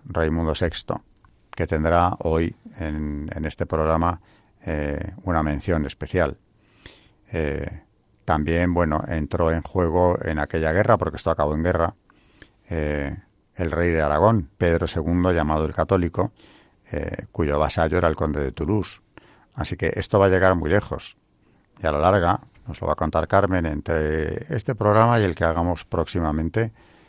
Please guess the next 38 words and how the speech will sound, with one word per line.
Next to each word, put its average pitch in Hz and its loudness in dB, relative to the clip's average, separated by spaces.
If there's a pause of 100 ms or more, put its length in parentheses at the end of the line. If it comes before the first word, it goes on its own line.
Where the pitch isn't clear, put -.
(340)
eh, 78 -2 (100)
esto 87 -2
provoca 90 2
una 92 0
cruzada. 71 -6 (160)
El 87 -10
Papa 90 0
tiene 87 -2
que 85 -2
llegar 82 2
al - -2
extremo 90 0
de 90 -2
convocar 85 0
una 85 0
cruzada 87 0 (640)
para 85 2
que 76 -4
aquí 110 0
en 95 4
el 76 0
occidente 85 0 (300)
cristiano, 95 0
en 82 -8
el 85 -10
occidente 82 -2
europeo, 95 4 (480)
no 101 4
se - -2
propague, 82 2
no 95 2
vaya 95 4
a 78 2
más 90 0
y 80 -4
ni 78 -2
siquiera 95 0
permanezca 92 0